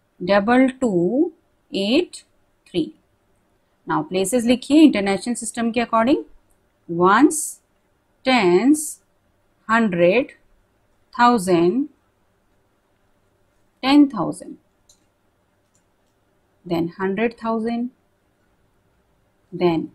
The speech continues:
million। अब आप commas भी लगा सकते हैं three digit से पहले, फिर three digit से पहले।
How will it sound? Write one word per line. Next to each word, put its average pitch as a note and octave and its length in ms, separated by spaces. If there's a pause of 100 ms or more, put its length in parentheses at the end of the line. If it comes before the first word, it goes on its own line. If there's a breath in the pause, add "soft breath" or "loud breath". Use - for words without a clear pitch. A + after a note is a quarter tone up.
(140)
million। E3+ 380 (840)
अब F3 140
आप - 160
commas F#3 380
भी G#3+ 100
लगा A3 260
सकते A#3 320
हैं D4+ 180
three G3 160
digit F3 300
से - 140
पहले, G#3 480 (180)
फिर A#3 220
three B3+ 140
digit B3 360
से - 120
पहले। A#3+ 380